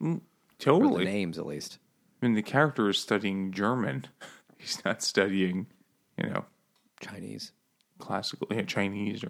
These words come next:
Speaker 1: classical Japanese or whatever. I feel like this is the book, this is the kind of book where I fucking missed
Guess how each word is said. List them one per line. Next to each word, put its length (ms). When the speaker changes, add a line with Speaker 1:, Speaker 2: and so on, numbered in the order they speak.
Speaker 1:
classical 400
Japanese 500
or 40
whatever. 280
I 140
feel 360
like 200
this 180
is 160
the 100
book, 500
this 220
is 140
the 120
kind 360
of 180
book 280
where 140
I 80
fucking 580
missed 380